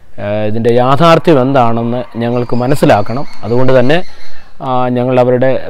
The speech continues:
പണത്തിനോ സ്വാധീനത്തിനോ ഒന്നും മുതിരുന്നില്ല. പിന്നെ സാമ്പത്തിക ശേഷി കുറവായതുകൊണ്ട് ഈ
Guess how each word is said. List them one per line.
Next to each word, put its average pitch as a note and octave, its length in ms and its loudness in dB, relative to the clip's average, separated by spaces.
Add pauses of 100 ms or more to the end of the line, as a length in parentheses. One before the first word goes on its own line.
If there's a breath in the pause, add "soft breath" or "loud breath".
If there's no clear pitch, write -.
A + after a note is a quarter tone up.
(100)
പണത്തിനോ B2 460 0
സ്വാധീനത്തിനോ B2 720 -2
ഒന്നും A2+ 280 -6 (300)
മുതിരുന്നില്ല. A#2 760 0 (460 soft breath)
പിന്നെ D3 160 0
സാമ്പത്തിക E3 520 2
ശേഷി E3+ 280 0
കുറവായതുകൊണ്ട് C3+ 800 2 (160)
ഈ C3 200 -6